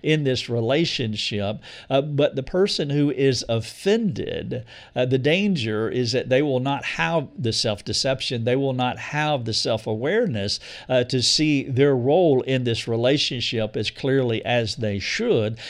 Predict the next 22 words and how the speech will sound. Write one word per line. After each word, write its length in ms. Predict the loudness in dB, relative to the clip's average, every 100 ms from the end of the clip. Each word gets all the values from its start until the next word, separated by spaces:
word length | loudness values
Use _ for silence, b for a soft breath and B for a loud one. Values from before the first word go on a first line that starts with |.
| B
and 140 | -4 2
you'll 160 | 2
find 380 | 0 -2 -2 0
the 100 | 0
weight 400 | -2 0 2 4
of 120 | 2 2
their 100 | 0
complaint 640 | -2 -4 -4 -2 -2 -2 0
always 520 | 4 6 6 2 -2
tilted 600 | -2 0 0 0 -2 -4
toward 420 | -4 0 0 0
what 320 | -2 -2 -2 -4
the 140 | -2
other 280 | 0 0 -4
person 580 | -2 -2 -2 -4 -4 0
did 380 | 0 0 -4 -12 -4
to 280 | -2 -2
them. 580 | -4 -2 2 2 0 -4 B B B
I'm 160 | -6 -4
calling 400 | -2 0 0 0
that 280 | 0 -2 -4
lying. 680 | -2 -2 -2 -4 -8 -10